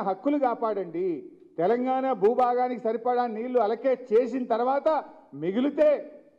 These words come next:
కర్ణాటకకు తీసుకపోతే, కావేరీకి తీసుకపోతే మాకు తప్పు లేదు. కానీ కిషన్ రెడ్డి గారు రాష్ట్రానికి ఎందుకు అనుమతులు వస్తలేవో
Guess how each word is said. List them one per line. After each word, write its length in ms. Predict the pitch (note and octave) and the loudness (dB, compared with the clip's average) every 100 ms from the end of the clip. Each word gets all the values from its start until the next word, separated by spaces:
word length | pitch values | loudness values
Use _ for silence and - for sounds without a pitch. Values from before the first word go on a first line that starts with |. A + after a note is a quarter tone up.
| _ _ | _ _
కర్ణాటకకు 540 | D3 E3 G#3+ A3+ B3 G#3 | -12 -6 -2 0 -2 -4
తీసుకపోతే, 440 | G#3+ A3+ G#3 G#3+ A#3 G3 | -4 -4 -4 -2 -4 -2
కావేరీకి 380 | F#3 G#3+ G#3 F3+ | -2 0 -2 -4
తీసుకపోతే 400 | G3 F#3+ G3 G3 G3 | -10 -8 -8 -8 -12
మాకు 140 | F3+ - | -12 -12
తప్పు 180 | - E3+ | -12 -10
లేదు. 160 | C#3+ A2+ - _ _ _ _ - | -12 -14 -20 _ _ _ _ -6
కానీ 160 | G#3+ A3 | -4 -4
కిషన్ 300 | G#3 B3 C4 | -6 -4 0
రెడ్డి 160 | B3+ B3 | 0 0
గారు 200 | A#3+ A#3 G3 - - - - _ _ _ _ - | 2 2 2 -2 -10 -20 -20 _ _ _ _ -12
రాష్ట్రానికి 760 | B2+ G3 G#3+ B3 B3+ C4+ C4+ A3+ - - - - D3+ | -4 -2 -2 -4 -4 -4 -6 -8 -12 -20 -20 -8 -2
ఎందుకు 240 | A3+ C4+ C4+ C4 | 0 0 2 2
అనుమతులు 320 | C4 C4 B3+ | 2 2 0
వస్తలేవో 380 | B3+ B3+ B3 | 2 0 2